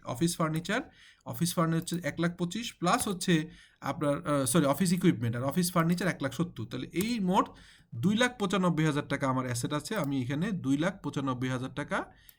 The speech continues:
এখানে বসিয়ে দিব, দুই লাখ পঁচানব্বই হাজার। So দুই লাখ পঁচানব্বই হাজার যখন এখানে আমি পেয়ে গেলাম, তখন আমাদের হচ্ছে হয়ে গেল। আর other asset যদি কিছু থাকে,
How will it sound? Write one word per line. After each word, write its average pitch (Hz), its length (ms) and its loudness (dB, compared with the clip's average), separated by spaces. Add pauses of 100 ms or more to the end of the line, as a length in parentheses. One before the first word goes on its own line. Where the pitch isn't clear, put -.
এখানে 151 340 -2
বসিয়ে 151 380 -2
দিব, 165 240 -2
দুই 135 220 0
লাখ 175 340 -2
পঁচানব্বই 127 440 -4
হাজার। 110 240 -2 (460)
So 147 100 -2
দুই 151 140 4
লাখ 175 180 2
পঁচানব্বই 170 480 2
হাজার 160 200 2
যখন 151 280 -2
এখানে 147 240 -2
আমি 143 80 -2
পেয়ে 185 240 0
গেলাম, 143 260 0
তখন 143 280 -2
আমাদের 139 340 0
হচ্ছে 147 240 -4
হয়ে 151 100 -2
গেল। 190 180 -4
আর 147 180 4 (200)
other 202 260 6
asset 175 160 2
যদি 160 260 0
কিছু 147 180 -4
থাকে, 143 300 -6